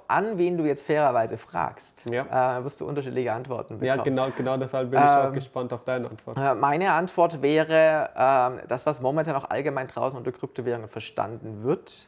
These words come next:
Speaker 1: ähm, sind ja digitale, virtuelle Währungen,
Speaker 2: Mhm.
Speaker 1: die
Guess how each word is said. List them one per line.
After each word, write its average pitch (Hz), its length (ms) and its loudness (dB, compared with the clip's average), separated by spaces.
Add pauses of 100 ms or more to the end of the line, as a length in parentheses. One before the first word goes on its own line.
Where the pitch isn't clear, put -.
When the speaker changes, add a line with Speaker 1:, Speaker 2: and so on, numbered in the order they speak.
Speaker 1:
ähm, 127 560 -2
sind 147 560 -6
ja 123 160 2
digitale, 139 800 -4
virtuelle 131 460 -4
Währungen, 165 560 -4 (140)
Speaker 2:
Mhm. 131 220 -4
Speaker 1:
die 135 300 -4